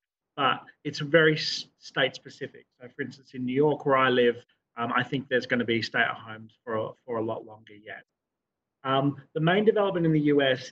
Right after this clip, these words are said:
is that Congress has approved, um, another three hundred ten billion dollars for for forgivable loans for small businesses. Uh, these apply only, only to employers who have less than five hundred employees.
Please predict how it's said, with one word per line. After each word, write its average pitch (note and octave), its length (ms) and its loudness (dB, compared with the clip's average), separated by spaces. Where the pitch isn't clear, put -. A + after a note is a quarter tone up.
is B2+ 500 -2
that C3 300 0
Congress D#3+ 400 0
has C#3+ 160 -2
approved, C#3 800 0
um, B2+ 280 0
another C#3 300 2
three E3 340 2
hundred D3+ 380 2
ten C#3 460 0
billion D3 320 4
dollars C3 440 2
for - 160 -18
for C3+ 160 -20
forgivable C#3 480 2
loans C3 500 2
for D3+ 120 -6
small C#3 300 -2
businesses. F3+ 720 0
Uh, C#3 80 0
these E3 260 4
apply D3 560 2
only, D3 380 2
only D3 220 2
to D#3 160 0
employers C3+ 600 0
who C#3+ 100 0
have B2+ 120 0
less C3 440 0
than B2+ 260 -2
five C3+ 240 2
hundred B2+ 380 2
employees. A2+ 840 0